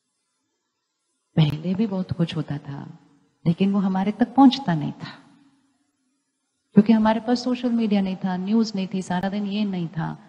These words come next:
तो हमें नहीं पता चलता था उस देश में उस बच्चे ने ऐसा किया। हमें नहीं पता चलता था। आज कहीं भी कोई कुछ कर ले तो हमें पता चलता है,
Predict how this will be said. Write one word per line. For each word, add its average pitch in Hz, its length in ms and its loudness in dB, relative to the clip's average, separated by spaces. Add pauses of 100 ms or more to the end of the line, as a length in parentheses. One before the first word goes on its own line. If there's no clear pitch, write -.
(160)
तो 202 60 6
हमें 220 200 8
नहीं 302 120 4
पता 254 200 2
चलता 170 300 -2
था 175 100 -4
उस 175 200 -2
देश 170 340 -2
में 170 80 -4
उस 165 220 -4
बच्चे 165 260 -4
ने 160 140 -6
ऐसा 147 180 -8
किया। - 420 -12 (260)
हमें 196 180 2
नहीं 240 120 2
पता 202 200 -4
चलता - 340 -10
था। - 220 -16 (560)
आज 214 220 4
कहीं 240 280 4
भी 277 120 -4
कोई 254 180 -2
कुछ 254 220 -4
कर 196 200 2
ले 190 160 -4
तो 233 100 -8
हमें 233 240 -4
पता 254 220 0
चलता 185 360 -2
है, 247 320 -2